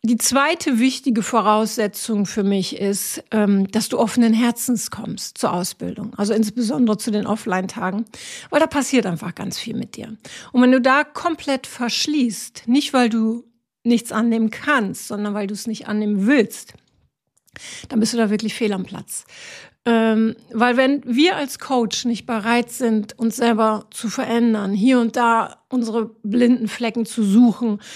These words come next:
hier und da zu schauen, warum triggert uns etwas an, wie sollen wir dann anderen Menschen helfen? Ich sage nicht, dass du komplett frei sein musst von Baustellen.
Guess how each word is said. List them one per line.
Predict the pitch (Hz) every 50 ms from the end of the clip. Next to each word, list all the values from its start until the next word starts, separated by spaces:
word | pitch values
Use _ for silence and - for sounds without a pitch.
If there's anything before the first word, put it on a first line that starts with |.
| - - -
hier | - 254 262 254
und | 240 233
da | - 220 226 233 233 233
zu | - - 240
schauen, | 196 - - 262 226 226 226 226 226 208
warum | 226 220 226 220
triggert | 220 - - 233 208 226 208 202
uns | - 208 208 -
etwas | 185 180 - - 202 196 -
an, | - - 220 226 220 214 202 220 220 _ - - - - - - - _ _ _ _ _ _ _ _ _ _ _ _ _ _ _ _ _ _ _ _ _ _
wie | - 220 247
sollen | 196 233 226 214
wir | 214
dann | 226 214 202 196
anderen | 208 208 214 208
Menschen | 208 208 208 - - 226
helfen? | 190 180 175 180 175 - 214 220 240 _ -
Ich | - 226 -
sage | - 254 254 262 269
nicht, | 269 285 330 392 392 - - 302
dass | 254 -
du | - 262 254
komplett | - 262 262 226 - 247 254 247 247 -
frei | - - 247 233 233 233 220
sein | 226 233 202 202 208
musst | 208 208 196 -
von | - 233 220
Baustellen. | 185 220 285 359 - - - 160 160 - - 175